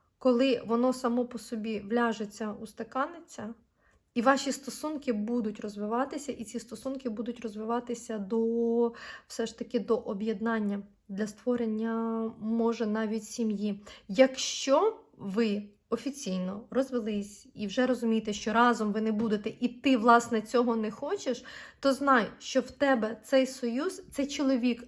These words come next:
або може тебе підштовхнути, ти сама почнеш класно заробляти, або в парі з цим чоловіком ви можете створити якийсь напрямок, можете створити якийсь бізнес, можете стимулювати один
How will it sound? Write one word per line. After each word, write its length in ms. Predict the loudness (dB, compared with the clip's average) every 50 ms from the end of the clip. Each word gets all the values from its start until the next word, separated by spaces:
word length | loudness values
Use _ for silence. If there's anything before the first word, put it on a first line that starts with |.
| -4 0
або 280 | 0 2 4 4 4
може 300 | 4 6 4 6 4 2
тебе 360 | 2 2 0 2 4 2 0
підштовхнути, 680 | 0 -2 -6 -8 -6 -4 -4 -4 -2 0 -2 0 0 -2
ти 160 | -2 -2 -4
сама 340 | -2 -2 -2 0 0 0 -2
почнеш 360 | -2 -6 -8 -6 -6 -6 -6
класно 380 | -4 -2 -2 -2 -2 -2 -4 -4
заробляти, 680 | -2 0 0 0 0 0 0 0 0 0 -2 -4 0 2
або 280 | 2 2 4 4 2
в 120 | 2 2 -4
парі 540 | -8 4 10 10 10 12 10 6 4 2 -2
з 80 | -2
цим 220 | -2 -2 -2 -2 -2
чоловіком 600 | -4 -4 -2 -2 -2 -2 -2 -2 -2 -2 -2 -4 -6 -14 -18 -20 -14 -4
ви 120 | 2 4 4
можете 400 | 6 6 4 2 0 -4 -4 -6
створити 500 | -6 -2 0 2 2 2 2 0 -2 -4
якийсь 420 | -4 -4 -4 -4 -6 -6 -4 -2
напрямок, 500 | 0 0 0 0 -2 -2 -2 -2 -2 -2
можете 240 | -4 -4 -6 -6 -18
створити 360 | -16 _ -4 -4 -4 -4 -6
якийсь 240 | -8 -8 -8 -8 -6
бізнес, 460 | -2 -2 -2 0 0 -2 -2 0 2
можете 360 | 4 4 4 4 2 2 0
стимулювати 840 | 0 0 -2 2 4 6 8 8 6 6 4 4 4 4 4 0 -4
один 280 | -4 -4 -4 -4 -4